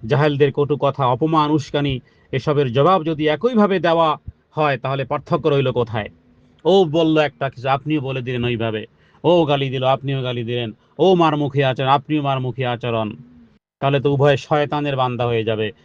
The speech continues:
ও ইবাদুর রহমান হবে না। রাসূলুল্লাহ সাল্লাল্লাহু আলাইহি ওয়াসাল্লাম বলেছেন, "শক্তিশালী সেই নয়,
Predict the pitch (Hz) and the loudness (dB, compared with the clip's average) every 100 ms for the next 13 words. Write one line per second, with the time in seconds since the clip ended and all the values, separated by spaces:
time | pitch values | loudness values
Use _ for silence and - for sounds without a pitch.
0 | _ 127 123 139 135 180 165 139 135 131 | _ 0 2 2 4 4 2 0 -2 -2
1 | 113 123 123 110 113 113 110 _ _ - | -4 -6 -6 -6 -6 -6 -8 _ _ -4
2 | 147 220 180 156 147 143 135 127 143 135 | 2 2 2 0 -2 -4 -10 -6 -6 -4
3 | 123 123 120 - 120 123 117 117 123 120 | -8 -8 -10 -10 -8 -6 -4 -4 -4 -4
4 | - 151 147 139 131 120 143 139 196 233 | -2 -4 -6 -4 -4 0 0 4 4 4
5 | 196 | 2